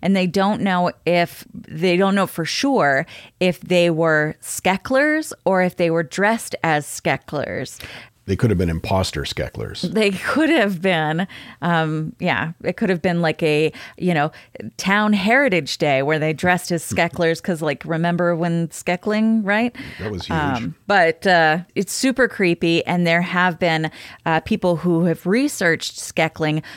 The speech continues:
Speaker 1: who have taken it upon themselves to, like, recreate what the look was,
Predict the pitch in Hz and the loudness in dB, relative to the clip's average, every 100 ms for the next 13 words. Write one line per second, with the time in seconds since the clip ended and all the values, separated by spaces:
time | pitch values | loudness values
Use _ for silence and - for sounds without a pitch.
0 | - - 180 170 151 - 180 - 170 156 | -8 0 2 2 0 0 -2 0 0 -2
1 | - 160 156 160 151 - 170 160 151 - | -4 -4 -2 -2 -2 0 2 2 0 -8
2 | - 175 156 135 156 156 170 170 165 - | -4 0 0 0 0 -2 0 0 -2 -4
3 | 175 156 156 170 - - - - - 165 | -4 0 2 2 -2 -10 -18 -20 -2 0
4 | 160 160 156 160 170 160 160 175 196 | 0 0 0 -2 -2 0 2 2 2